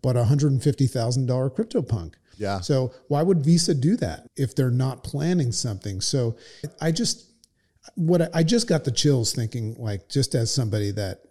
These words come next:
Speaker 1: likes the idea of knowing where to be, being in the room where it happens, quoting Hamilton. But I mean, there's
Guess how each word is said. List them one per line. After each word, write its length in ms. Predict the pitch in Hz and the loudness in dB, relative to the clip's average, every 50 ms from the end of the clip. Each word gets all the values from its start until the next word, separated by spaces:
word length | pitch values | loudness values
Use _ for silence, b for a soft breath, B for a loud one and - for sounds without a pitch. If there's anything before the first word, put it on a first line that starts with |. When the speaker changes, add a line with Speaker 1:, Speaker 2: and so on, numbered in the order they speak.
| _ _ - | _ _ -8
Speaker 1:
likes 340 | 135 110 107 110 120 117 - | -4 -4 -2 -2 -2 -4 -4
the 160 | - 113 104 | -4 -2 -2
idea 340 | 98 92 90 104 107 110 104 | -2 -2 -2 -2 -2 -2 -2
of 80 | 95 101 | -2 -4
knowing 380 | 98 101 104 104 104 107 104 | -4 -2 -2 -2 -2 -4 -2
where 140 | 98 98 101 | -4 -4 -4
to 80 | 95 87 | -4 -6
be, 340 | 92 104 104 104 110 123 | -6 -4 -4 -4 -4 -4
being 260 | 123 127 117 117 117 113 | -4 -4 -2 -2 0 -2
in 80 | 107 | -2
the 80 | 98 92 | -2 -2
room 220 | 92 104 117 117 | -2 -2 -2 -2
where 180 | 117 104 95 90 | -2 -2 -4 -6
it 80 | 92 | -8
happens, 520 | - 110 104 107 - - 143 147 151 - - _ | -8 -8 -10 -10 -8 -8 -8 -8 -8 -10 -12 _
quoting 380 | - 123 120 113 113 110 107 127 | -2 -2 0 0 0 -2 0 0
Hamilton. 560 | 123 127 123 123 123 117 - 147 139 156 - b b b b - | 0 0 0 -2 -4 -4 -4 -4 -4 -4 -8 b b b b -6
But 360 | - 110 95 - - _ _ _ _ _ _ _ _ _ _ _ _ - | -4 -4 -4 -4 -8 _ _ _ _ _ _ _ _ _ _ _ _ -8
I 40 | 139 | -6
mean, 380 | 131 135 139 135 127 127 135 - - _ _ - 143 | -2 0 0 0 0 0 -2 -6 -10 _ _ -8 -4
there's 400 | 117 123 151 170 202 196 165 | 0 0 2 2 2 0 0